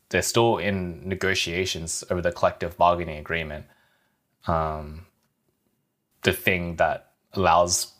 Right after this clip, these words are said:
them to play basketball games. They need an active C B A, and they're in negotiations, and it's something that, like, it's gonna get done. But at the same time, you don't wanna ruffle any of the feathers, and you don't wanna rock the boat, if you will,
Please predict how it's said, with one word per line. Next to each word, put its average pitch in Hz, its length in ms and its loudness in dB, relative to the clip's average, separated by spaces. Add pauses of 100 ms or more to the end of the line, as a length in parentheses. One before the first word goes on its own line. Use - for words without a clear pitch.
them 101 280 2
to 92 80 -6
play 87 220 0
basketball 85 420 -4
games. 80 340 -8
They 82 140 -6
need 90 240 -2
an 85 160 -6
active 82 400 0
C - 200 -2
B 82 240 -4
A, 78 260 0 (460)
and 92 180 4
they're 98 100 6
in 104 80 4
negotiations, 90 840 -2
and 80 120 -6
it's 82 100 -6
something 87 280 -2
that, 80 320 -2 (400)
like, 82 320 -4
it's - 120 -2
gonna 101 160 4
get 78 160 -6
done. 85 300 0 (520)
But 82 320 4 (640)
at 104 80 4
the 95 60 2
same 95 220 2
time, 85 480 0 (220)
you 95 100 0
don't 98 120 6
wanna 101 240 4
ruffle 87 280 2
any 85 220 -4
of 82 100 -6
the 76 80 -8
feathers, 82 380 0
and 82 100 -8
you 82 60 -8
don't 85 220 2
wanna 80 360 -4 (480)
rock 107 280 8
the - 80 -4
boat, 90 340 0
if 92 140 -6
you 90 120 2
will, 85 420 2